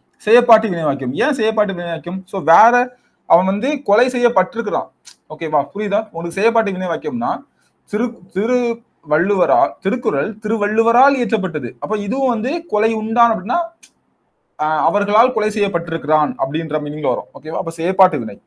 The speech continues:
தன்வினை கிடையாது, தன்னைத்தானே கொலை பண்ணல, சூசைட் கிடையாது. ஓகே, கட்டளை வாக்கியம் பிறவினை வாக்கியம் கண்டிப்பா கிடையாது, செய்வினை வாக்கியம். ஓகே, ச-, சாரி, செயற்பாட்டு வினை. கோவலனை வாளால் வெட்டினர். இதை வந்து வி-, இந்த செயற்பாட்டு வினை தொடராக மா-, மாற்றுக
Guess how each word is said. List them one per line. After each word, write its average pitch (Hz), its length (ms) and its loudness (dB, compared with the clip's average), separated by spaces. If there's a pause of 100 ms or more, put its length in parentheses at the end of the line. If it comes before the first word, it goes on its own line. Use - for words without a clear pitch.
(360)
தன்வினை 214 320 4
கிடையாது, 143 340 4
தன்னைத்தானே 185 460 -2
கொலை 160 180 2
பண்ணல, 131 220 -4
சூசைட் 185 300 -6
கிடையாது. 123 360 -2
ஓகே, 156 180 -8
கட்டளை 170 300 -2
வாக்கியம் 180 260 0
பிறவினை 165 320 -2
வாக்கியம் 151 280 -4
கண்டிப்பா 131 220 -4
கிடையாது, 107 300 -4 (400)
செய்வினை 165 420 0
வாக்கியம். 120 400 -4
ஓகே, 165 180 -6 (160)
ச-, 131 200 -2
சாரி, 123 200 -4
செயற்பாட்டு 175 420 -4
வினை. 113 200 -10 (2000)
கோவலனை 196 480 4 (140)
வாளால் 180 440 4
வெட்டினர். 131 480 -4 (400)
இதை 165 180 -2
வந்து 151 300 -2 (640)
வி-, 160 260 0 (140)
இந்த 175 180 -4
செயற்பாட்டு 262 600 2
வினை 196 160 -2
தொடராக 175 440 0
மா-, 160 280 2
மாற்றுக 151 380 -2